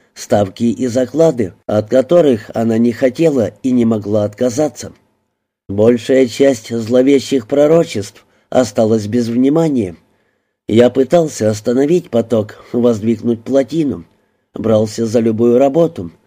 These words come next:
но течение все уносило к букмекеру. И, наконец, в дверь постучали кредиторы. За двадцать пять лет мать, как оказалось, выбросила на ветер чуть ли не полмиллиона фунтов.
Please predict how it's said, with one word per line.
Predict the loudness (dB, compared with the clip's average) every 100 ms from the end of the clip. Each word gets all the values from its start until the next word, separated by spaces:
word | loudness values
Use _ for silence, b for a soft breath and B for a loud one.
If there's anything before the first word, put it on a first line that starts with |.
| -6
но | 0 0
течение | 0 -2 2 4 4 2 0
все | -2 0 0
уносило | 0 -2 -2 -2 0 0
к | 0
букмекеру. | -2 -2 0 0 0 -4 -6 -12 _ _ _ _ -2
И, | 0
наконец, | 0 -2 -2 0 0 -2 -2
в | -2
дверь | 2 2 2 -2 -6
постучали | -6 -4 -4 -4 -4 -6 -6
кредиторы. | -4 -2 -2 0 -2 -2 -8 _ _ _ _ _ _ _
За | -4 0 0
двадцать | 2 2 0 -4 0
пять | 2 2 2
лет | 0 0 -2
мать, | 0 0 0 -2
как | -4 -2
оказалось, | -2 -2 0 0 2 0 -4 -18 _ -6
выбросила | 0 2 4 2 2 -2 0
на | 2 0
ветер | 0 0 -2 -6
чуть | -6 -4 -4 -2
ли | -2 -2
не | -2 -2
полмиллиона | -2 -2 0 2 2 0 -2
фунтов. | -4 -6 -4 -8 -12